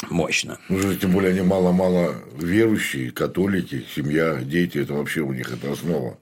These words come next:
Speaker 1: Такое чувство, что ты меня выбрал только для того, чтобы я рожала тебе детей. Чисто как инкубатор. То есть тут это речь уже про то, что он её не трахает.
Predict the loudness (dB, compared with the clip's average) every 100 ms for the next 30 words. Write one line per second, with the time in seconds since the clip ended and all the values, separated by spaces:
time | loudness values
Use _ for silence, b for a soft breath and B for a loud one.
0 | _ 2 4 2 2 2 0 0 2 0
1 | 2 2 4 4 4 2 4 0 0 2
2 | 2 2 2 2 4 2 2 0 -4 _
3 | -4 2 4 4 2 2 2 2 0 0
4 | 0 0 0 0 -2 -2 -4 -4 -8 _
5 | -20 -8 -6 -6 -10 -8 -8 -8 -16 -20
6 | _ _ _ _ _ _ _ _ _ _
7 | -6 -4 -2 -2 -2 -4 -12 -16 _ B
8 | B B _ -2 -2 2 2 2 -2 -18
9 | _ _ _ _ _ _ -2 2 0 2
10 | 2 2 0 0 0 2 2 2 0 0
11 | B B B B B -10 0 2 4 4
12 | 4 2 0 -2 2 2 4 2 2 -2
13 | -8